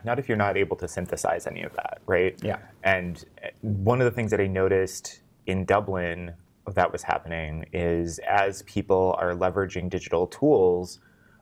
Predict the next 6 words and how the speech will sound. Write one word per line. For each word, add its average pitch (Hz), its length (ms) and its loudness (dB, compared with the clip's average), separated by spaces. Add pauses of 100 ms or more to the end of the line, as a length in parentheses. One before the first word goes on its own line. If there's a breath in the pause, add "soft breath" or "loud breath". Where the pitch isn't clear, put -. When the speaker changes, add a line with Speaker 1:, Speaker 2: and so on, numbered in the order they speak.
(160)
Speaker 1:
my 95 420 2
organization 87 1080 -2 (120)
Speaker 2:
Mm-hmm. 160 300 6
Speaker 1:
had 90 220 0
to 85 60 -12
change 85 680 -4